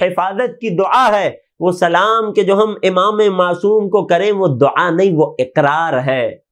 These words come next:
एक दूसरे को मुखातिब करके कहें तो दुआ है, "तुम सु-, तुम सलामती के साथ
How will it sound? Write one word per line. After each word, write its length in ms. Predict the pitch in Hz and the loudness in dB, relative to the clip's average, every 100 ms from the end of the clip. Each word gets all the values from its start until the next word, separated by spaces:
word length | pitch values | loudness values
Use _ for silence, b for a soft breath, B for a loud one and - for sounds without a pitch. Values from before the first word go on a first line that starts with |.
| _ _ _ _ - | _ _ _ _ -4
एक 300 | 147 190 196 | 2 2 2
दूसरे 500 | 185 202 190 220 240 | 0 0 0 0 0
को 140 | 220 220 | 0 -2
मुखातिब 560 | 208 202 220 220 220 | -2 -2 -2 -2 -4
करके 260 | 240 220 233 | -2 -4 -4
कहें 380 | 220 208 233 247 | -2 0 0 -2
तो 100 | 214 | -2
दुआ 320 | 165 185 220 | 0 0 2
है, 180 | 196 190 | 2 0
"तुम 260 | 190 202 185 | -2 -4 -6
सु-, 420 | - - 180 - | -8 -4 -4 -2
तुम 140 | 202 196 | -2 0
सलामती 720 | 190 175 185 190 185 214 196 | 0 0 0 -2 -4 -4 -2
के 120 | 196 | 0
साथ 260 | 185 185 | 0 -2